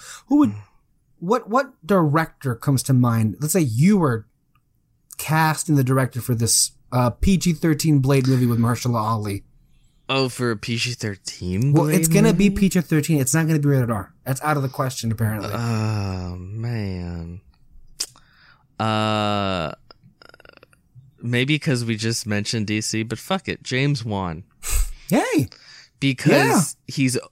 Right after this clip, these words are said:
Speaker 2: he's, he knows horror.
Speaker 1: Yeah.
Speaker 2: And I th-, he's done a P G thirteen horror film, I think.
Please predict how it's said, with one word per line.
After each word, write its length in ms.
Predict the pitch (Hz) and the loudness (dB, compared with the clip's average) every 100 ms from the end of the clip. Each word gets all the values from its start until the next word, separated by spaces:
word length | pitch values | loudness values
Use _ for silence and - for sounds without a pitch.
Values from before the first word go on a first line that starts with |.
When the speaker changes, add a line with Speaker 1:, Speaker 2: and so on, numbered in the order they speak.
| _ _ - | _ _ -6
Speaker 2:
he's, 480 | 135 127 117 - - | 0 0 0 -6 -10
he 200 | - 127 | -6 -2
knows 260 | 120 127 - | 0 0 -2
horror. 420 | 127 127 156 202 | -2 -2 -2 0
Speaker 1:
Yeah. 300 | 123 120 107 - _ - _ - | 0 0 -2 -8 _ -20 _ -4
Speaker 2:
And 160 | 135 | -2
I 100 | 131 147 | 0 -2
th-, 220 | - 151 | -6 -2
he's 200 | 175 156 | -2 0
done 200 | 185 392 | -2 -2
a 60 | - | 0
P 180 | 139 | 0
G 120 | 131 120 | 0 -2
thirteen 360 | 113 107 107 | -4 -4 -4
horror 180 | 117 - | -4 -8
film, 280 | - - 90 | -10 -8 -6
I 80 | 85 | -8
think. 340 | - - - | -10 -16 -18